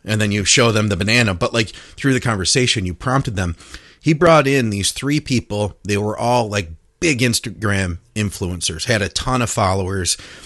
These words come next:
and he gave them all these props. And he's like, "I want you guys to teach me how to make a good Instagram picture." And then he said, "By the way, you know, I wanted to show you my current Instagram pictures."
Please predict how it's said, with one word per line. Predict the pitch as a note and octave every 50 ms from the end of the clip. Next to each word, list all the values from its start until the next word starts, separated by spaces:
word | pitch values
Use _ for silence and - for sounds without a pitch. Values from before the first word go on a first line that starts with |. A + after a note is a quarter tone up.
| - - - -
and | A#2+ A2+
he | A#2 G2+
gave | C3+ C#3 C#3+ A2
them | B2 A2 G#2+ - -
all | A#2+ B2+ C3 C3+ B2+
these | A#2+ B2 A2+ -
props. | - - - B2 G#2 F#2 D#2 - - - - - - - - - -
And | - G#2
he's | G2 F#2 F#2
like, | G2+ F#2+ F#2 F2+ -
"I | G2 A#2+
want | C3 C#3+ C#3 B2+ -
you | C#3 C3
guys | B2 A2 A2 G#2+ -
to | G#2
teach | - - - - C#3+ A2+ - - -
me | C#3+ D#3+ D#3 B2 G#2+ F#2+ - - - - - - - -
how | - C#3+
to | C#3+
make | B2 A2+ G#2 -
a | G#2+ G#2
good | F2 C3 A#2+ A2+ F#2+ -
Instagram | A2+ A#2+ A2+ - - F2+ F#2+ G2+ F2 F2+ F2+
picture." | - G#2 F2+ - - - E2+ D#2 D2+ - - - - - -
And | - A#2 A#2+
then | A#2+
he | B2 B2
said, | A#2 - C3+ A#2 G#2 F#2+
"By | C#3 C#3 D3 C3
the | A#2+
way, | B2 C#3 D#3+ D3+ C3 B2 B2
you | - A2
know, | A#2+ A#2+ - -
I | B2 D#3
wanted | D#3+ B2+ G3+
to | A2
show | - - B2+
you | B2 B2 B2+
my | C3+ C#3+
current | C#3+ - - F#3 F3+ - -
Instagram | A2+ G#2+ - - F#2 G#2 G2+ F#2+ E2+
pictures." | - A2 F2+ - - - E2 D2+ - -